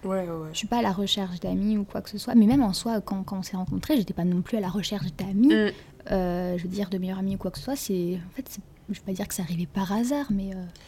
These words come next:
Speaker 1: Bah, un peu.
Speaker 2: un peu quand même,
Speaker 1: Un
Speaker 2: hein.
Speaker 1: peu, euh, moi, par contre, à ce moment-là, je me rappelle que j'étais plus dans la recherche d'amis, mais je pense que
Speaker 2: Ah
Speaker 1: c'était
Speaker 2: ouais.
Speaker 1: pas, euh, la recherche d'amis, c'était plus une recherche de validation ou du fait d'être, euh, tu vois, d'être appréciée par tout le monde. Je pense
Speaker 2: Ouais.
Speaker 1: que j'étais dans ce mood-là,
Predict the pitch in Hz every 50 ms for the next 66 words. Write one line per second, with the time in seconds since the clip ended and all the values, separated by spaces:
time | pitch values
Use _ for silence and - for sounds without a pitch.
0 | - - - - - - - - - 185 175 170 180 175 - 190 196 185 - 254
1 | 285 302 302 - - 214 196 180 - 269 262 - 269 254 277 - 190 - 226 226
2 | 214 214 208 190 180 175 175 175 175 196 - 180 202 220 220 - 214 196 - 240
3 | 233 233 208 - 208 190 185 190 202 208 - 190 180 180 - 185 - - 180 175
4 | - - 185 - - 196 185 180 175 170 170 170 170 - - 180 170 170 175 170
5 | 170 170 180 180 180 - - - 190 - - 233 226 226 226 233 247 254 196 190
6 | 180 180 175 170 - - - - - - - - - - - - - 175 175 175
7 | 175 - 185 175 180 180 190 202 190 - - 175 - 190 - - - - 180 -
8 | - 180 170 165 175 175 170 165 170 170 - 170 165 170 165 160 170 165 - -
9 | - - 185 214 220 - - - - - - - 190 175 180 175 - - 180 175
10 | 185 175 - - - 175 175 170 170 170 - - 190 180 180 - 175 - - -
11 | 196 170 - - 196 - - 175 - - - - - 190 196 190 185 254 220 208
12 | 202 196 190 185 180 175 - 185 175 175 180 - - 190 185 180 175 170